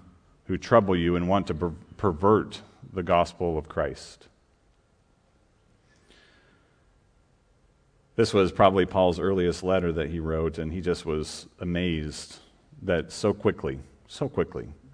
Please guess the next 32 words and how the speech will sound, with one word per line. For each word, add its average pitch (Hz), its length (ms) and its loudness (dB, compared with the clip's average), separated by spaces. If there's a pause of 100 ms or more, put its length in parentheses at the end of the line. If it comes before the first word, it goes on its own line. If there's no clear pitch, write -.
they 95 180 -4
were 85 120 -2
turning 90 320 -4
away 78 260 -4
from 76 180 -10
the 73 80 -8
gospel. 73 440 -10
And 104 120 -4
it's - 340 -6 (180)
part 175 200 4
of 165 80 2
our 90 100 6
nature. 82 460 -4 (1160)
And 101 100 0
this 120 140 4
is - 260 -4 (520)
something 110 440 2
that 92 180 6
a 92 40 6
lot 98 180 10
of 92 60 2
times 98 200 0
people 90 240 0
ask 101 200 4
me, 95 80 0
why, 104 480 8
if 98 200 4
the 87 80 -2
Bible 107 320 6
is 120 160 6
so 117 220 2
clear, 80 600 -2